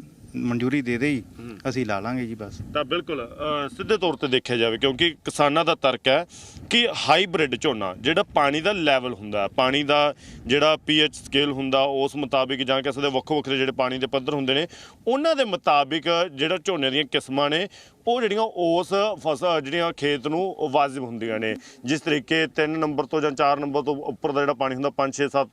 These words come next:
Speaker 2: ਤੱਕ ਜਿਹੜਾ ਹੁੰਦਾ, ਉਹ ਇੱਕ ਖਾਰਾ ਪਾਣੀ ਹੁੰਦਾ ਤੇ ਖਾਰੇ ਪਾਣੀ ਦੇ ਵਿੱਚ ਜਿਹੜੀ ਹਾਈਬ੍ਰਿਡ ਝੋਨੇ ਦੀ ਕਿਸਮ ਹੈ, ਉਹੀ ਹੋ ਸਕਦੀ ਹੈ, ਦੂਸਰੀ ਕਿਸਮ ਕਾਮਯਾਬ ਨਹੀਂ ਹੈ। ਪਰ ਸ਼੍ਰੀ ਮੁਕਤਸਰ ਸਾਹਿਬ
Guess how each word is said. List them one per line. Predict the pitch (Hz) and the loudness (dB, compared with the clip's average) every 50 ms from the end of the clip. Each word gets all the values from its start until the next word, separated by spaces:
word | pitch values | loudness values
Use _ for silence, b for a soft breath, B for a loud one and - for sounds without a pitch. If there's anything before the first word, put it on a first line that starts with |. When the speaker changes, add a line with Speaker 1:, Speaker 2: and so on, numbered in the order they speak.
| _ - | _ -2
Speaker 2:
ਤੱਕ | 139 123 - 139 | -2 -2 0 -2
ਜਿਹੜਾ | 131 127 139 139 | 0 0 0 0
ਹੁੰਦਾ, | 127 127 123 151 170 - b b b b b - | 0 0 0 0 0 0 b b b b b 0
ਉਹ | 202 226 | 2 2
ਇੱਕ | 233 - _ _ | 2 0 _ _
ਖਾਰਾ | - 170 185 185 180 202 | 2 4 4 6 6 4
ਪਾਣੀ | 185 147 170 156 143 131 | 4 4 2 2 2 -2
ਹੁੰਦਾ | 120 117 107 110 120 127 131 | -4 -4 -2 2 2 2 2
ਤੇ | - 180 - - | 0 -4 -6 -2
ਖਾਰੇ | - 143 139 143 151 202 220 | 2 4 4 4 4 2 0
ਪਾਣੀ | - 190 170 156 151 156 | 0 0 0 0 -2 -2
ਦੇ | 147 160 156 | -2 -2 0
ਵਿੱਚ | 135 139 139 - - 147 165 185 b b b b b b 120 | 0 0 -2 0 0 0 0 0 b b b b b b 0
ਜਿਹੜੀ | 131 170 185 214 196 | 0 2 2 2 0
ਹਾਈਬ੍ਰਿਡ | 143 120 135 143 156 147 147 160 185 165 185 165 - | 0 2 0 0 0 -2 -2 -2 -2 -2 -2 -2 0
ਝੋਨੇ | 190 165 139 135 135 139 147 147 | -2 -2 0 0 2 2 2 2
ਦੀ | 151 143 160 165 165 160 - - | 2 2 2 2 2 0 0 -2
ਕਿਸਮ | 156 143 - - 143 147 | -2 -2 -2 -2 0 0
ਹੈ, | 151 180 190 b b b b b b - | 0 0 -2 b b b b b b 0
ਉਹੀ | 202 208 214 202 240 262 | 2 2 2 2 0 -2
ਹੋ | 208 170 160 147 | -2 -2 -2 -4
ਸਕਦੀ | - - 131 120 117 120 | -2 -2 -4 -2 -2 -2
ਹੈ, | 127 123 | -4 -2
ਦੂਸਰੀ | 113 139 151 - - 156 175 | -2 -2 -4 -4 -4 -4 -4
ਕਿਸਮ | 139 160 147 - 156 165 180 190 185 b b b b b b | -2 -2 -4 -2 -2 -2 -2 -2 -2 b b b b b b
ਕਾਮਯਾਬ | 202 196 196 196 185 156 160 143 127 117 | 4 4 4 4 2 2 2 2 2 0
ਨਹੀਂ | 127 120 120 | -2 -4 0
ਹੈ। | 120 120 | 0 0
ਪਰ | 110 - 170 180 196 202 214 208 b b b b b b b | 0 2 2 2 2 2 0 -2 b b b b b b b
ਸ਼੍ਰੀ | _ - - 175 190 | _ -4 0 0 0
ਮੁਕਤਸਰ | 190 180 160 143 - - 139 - 190 185 170 | 0 0 -2 -2 -4 -6 -2 0 0 0 2
ਸਾਹਿਬ | - 175 170 175 180 165 180 | 0 0 0 0 0 -2 -6